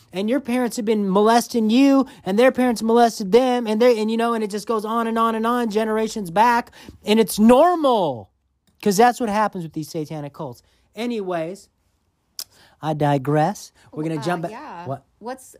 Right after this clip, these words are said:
Speaker 2: uh, what's, um, what's, oh, never mind.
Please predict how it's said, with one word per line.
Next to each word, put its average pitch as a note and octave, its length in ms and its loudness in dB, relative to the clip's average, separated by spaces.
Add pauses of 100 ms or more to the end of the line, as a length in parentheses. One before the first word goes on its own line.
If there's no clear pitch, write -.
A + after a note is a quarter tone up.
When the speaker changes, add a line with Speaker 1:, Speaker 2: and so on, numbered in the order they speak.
Speaker 2:
uh, G#3 60 -14
what's, A3+ 360 -14
um, F3+ 520 -10
what's, - 560 -14 (1200)
oh, F#3 100 -14
never D3+ 220 -12
mind. B2+ 320 -18